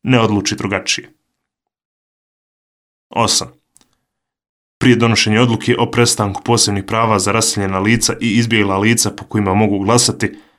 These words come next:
treba uzeti u obzir sljedeće okolnosti. Jedan. Stanje provedbe imovinskog zakona. Dva. Broj lica registrovanih u izvod iz centralnog biračkog spiska kao raseljena lica. Tri.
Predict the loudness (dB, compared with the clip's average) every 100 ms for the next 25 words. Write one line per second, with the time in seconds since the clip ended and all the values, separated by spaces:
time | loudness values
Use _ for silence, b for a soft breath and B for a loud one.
0 | B B 0 4 4 4 4 0 0 0
1 | -2 -4 -18 -8 -4 -2 0 -2 -4 -8
2 | -8 -8 -6 -8 -8 _ _ _ _ _
3 | _ _ _ _ _ _ _ _ -2 -2
4 | -2 -12 _ _ _ _ _ _ _ _
5 | _ _ _ -6 -2 0 0 0 0 0
6 | 0 0 2 2 2 0 -2 -2 0 0
7 | -2 -10 -12 -20 _ _ _ _ _ _
8 | -10 -2 0 0 -6 _ _ _ _ _
9 | _ _ 2 4 4 2 2 0 0 -2
10 | -2 0 0 0 4 4 4 2 0 -2
11 | -2 0 -2 -2 -2 -4 -6 -8 -2 0
12 | 0 -2 -6 -12 0 2 2 0 -2 0
13 | 2 2 2 -2 -6 _ _ _ _ _
14 | _ _ _ _ _ _ -2 2 2